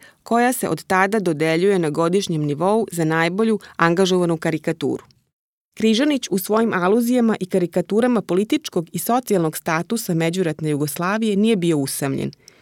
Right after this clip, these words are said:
Tokom tridesetih godina karikatura je postala široko prihvaćeni oblik umetničkog reagovanja na društvena i politička dešavanja u okruženju i popularno sredstvo za kolektivnu zabavu i podsmeh.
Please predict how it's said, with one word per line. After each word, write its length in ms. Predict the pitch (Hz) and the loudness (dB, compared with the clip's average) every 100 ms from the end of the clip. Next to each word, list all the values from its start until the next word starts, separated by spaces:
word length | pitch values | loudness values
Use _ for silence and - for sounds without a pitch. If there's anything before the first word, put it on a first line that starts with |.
| _ _ _ _ | _ _ _ _
Tokom 340 | 214 208 180 165 | 0 2 0 0
tridesetih 640 | 190 190 220 208 175 147 | 0 2 0 -2 -4 -4
godina 480 | 170 185 240 254 - | 0 0 0 -2 -2
karikatura 640 | - 175 165 175 170 233 277 | -2 -4 -2 -4 -2 -2 -2
je 100 | 226 | -2
postala 540 | 202 214 220 269 220 | 0 -2 0 -4 -2
široko 460 | - 185 226 262 240 | -2 0 0 0 -4
prihvaćeni 680 | 208 208 247 254 190 175 175 | -2 0 0 0 0 2 0
oblik 380 | 196 208 - | 0 -2 -4
umetničkog 640 | 175 196 208 190 185 - 156 | 0 0 2 0 -2 -8 -4
reagovanja 640 | 160 185 226 240 233 208 202 - | 0 0 0 0 0 -2 -4 -6
na 120 | 175 160 | -2 2
društvena 520 | 180 202 - 226 208 | 2 0 0 0 0
i 100 | - | -4
politička 540 | 170 170 196 208 - | -2 -2 -2 -6 -4
dešavanja 640 | 147 151 170 151 180 226 190 | -4 -2 -2 0 0 0 0
u 80 | 156 | -2
okruženju 640 | - 175 156 156 170 226 226 - - - | -2 -6 -2 0 0 0 -4 -16 -16 -6
i 80 | 190 | -4
popularno 640 | 226 247 - 220 180 170 | 0 0 2 0 2 -2
sredstvo 480 | - 175 180 - 208 | -2 -2 -2 -2 -2
za 140 | 160 | -2
kolektivnu 640 | 151 185 214 220 196 175 | -2 0 0 -2 -2 -2
zabavu 460 | 160 170 180 208 196 | 0 0 0 0 0
i 60 | 190 | 0
podsmeh. 480 | 160 - - - | 0 -2 -6 -16